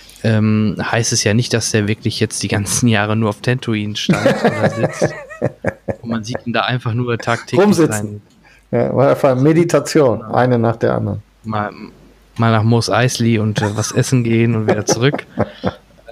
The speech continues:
Speaker 1: Ähm, sondern da erhoffe ich mir ein bisschen was und auch schöne
Speaker 2: Ja.
Speaker 1: Querverweise natürlich zu Episode vier später irgendwann.
Speaker 2: Ja.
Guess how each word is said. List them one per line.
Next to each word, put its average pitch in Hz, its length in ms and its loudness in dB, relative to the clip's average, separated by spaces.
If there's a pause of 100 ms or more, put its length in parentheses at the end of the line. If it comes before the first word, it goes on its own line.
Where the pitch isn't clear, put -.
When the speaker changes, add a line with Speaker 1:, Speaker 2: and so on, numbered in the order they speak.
(100)
Speaker 1:
Ähm, 113 460 -4 (160)
sondern 127 440 2
da 117 180 4
erhoffe 123 340 2
ich 113 120 -2
mir 113 80 4
ein 104 80 2
bisschen 101 300 -2
was 127 300 0
und 104 180 0
auch 110 120 2
schöne 113 260 2
Speaker 2:
Ja. 101 40 0
Speaker 1:
Querverweise 104 720 -2
natürlich 101 400 -2
zu - 100 -2
Episode 107 440 0
vier 113 200 2
später 117 380 -2
irgendwann. 113 460 -2 (160)
Speaker 2:
Ja. 107 240 2